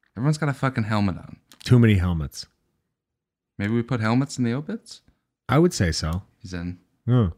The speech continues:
Speaker 1: Obits are back.
Speaker 2: Especially, uh, for cyclists.
Speaker 1: Yeah. Please.
Speaker 2: And children.
Speaker 1: There's also a new Halo video game. We should get back into playing video games and just fully
Speaker 2: I'm there.
Speaker 1: become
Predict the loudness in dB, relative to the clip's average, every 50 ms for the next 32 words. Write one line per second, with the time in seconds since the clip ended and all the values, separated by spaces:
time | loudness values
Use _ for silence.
0 | -8 -10 -8 -8 -8 -6 -6 -8 -8 -6 -8 -4 2 2 2 4 4 4 6 6
1 | 6 6 4 4 2 0 0 0 2 2 2 0 0 0 0 0 0 -2 -4 -6
2 | -4 -6 -8 -10 -14 -16 -16 _ _ _ -14 -14 -14 -14 -14 -18 -20 -20 -20 -20
3 | _ _ _ _ _ _ _ _ _ _ _ _ _ _ _ _ _ _ _ _
4 | _ -8 -6 -6 -4 -4 -4 -4 -4 -6 -6 -8 -10 -12 -16 -18 -10 -4 -4 -2
5 | 0 2 2 4 4 2 0 0 -2 -2 -4 -8 -12 -20 -20 _ _ _ _ _
6 | _ _ _ _ -20 _ _ -6 -4 -2 -2 -4 -2 -2 0 2 4 2 2 2
7 | 2 0 0 2 0 0 0 -2 -2 -2 -2 -4 -6 -10 -16 -20 -20 -20 -20 -20
8 | _ -14 -14 -12 -8 -8 -8 -6 -6 -6 -4 -2 -2 -2 -2 -2 -4 -6 -4 -2
9 | -2 0 0 0 0 -2 -4 -4 -6 -6 -10 -12 -16 -14 -14 -14 -14 -12 -10 -10
10 | -8 -8 -10 -10 -8 -6 -4 -2 -2 -2 -2 -4 -6 -8 -10 -14 _ _ _ -6
11 | -2 2 2 4 2 2 2 0 0 -2 -6 -8